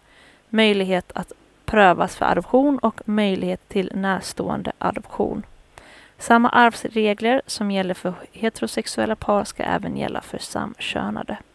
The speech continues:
Om lagförslaget godtas av parlamentet blir Thailand det andra landet i Asien att erkänna rätten för samkönade par att gifta sig efter Taiwan.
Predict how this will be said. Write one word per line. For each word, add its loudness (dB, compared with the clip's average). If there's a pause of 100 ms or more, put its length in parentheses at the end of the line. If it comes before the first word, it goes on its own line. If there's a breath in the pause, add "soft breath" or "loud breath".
(600 loud breath)
Om 6
lagförslaget 6
godtas -2
av 0
parlamentet -2
blir -2
Thailand 2
det 0
andra 2
landet 0
i -2
Asien 2
att -6
erkänna -2
rätten -4 (440 soft breath)
för -4
samkönade 0
par 0
att -10
gifta -6
sig -8 (360 soft breath)
efter -6
Taiwan. -4